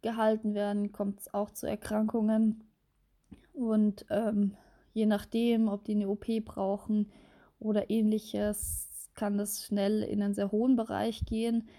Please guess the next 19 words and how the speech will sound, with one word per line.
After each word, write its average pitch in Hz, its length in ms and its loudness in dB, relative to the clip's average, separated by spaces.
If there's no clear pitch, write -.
Es - 160 -8
gibt 220 220 -4
auch 202 220 0
chronische 208 720 0
Zahnerkrankungen, 226 1300 0
die 220 140 -4
dann 220 440 0
regelmäßig 220 1080 0
ein 208 160 -2
Schleifen 220 540 -2
erfordern 220 500 0
mit 208 100 2
dem 208 120 -2
Kaninchen, 220 480 2
weil 208 100 -2
die 208 140 -4
Zähne 214 240 -2
nachwachsen 220 680 -2
sind. 226 240 2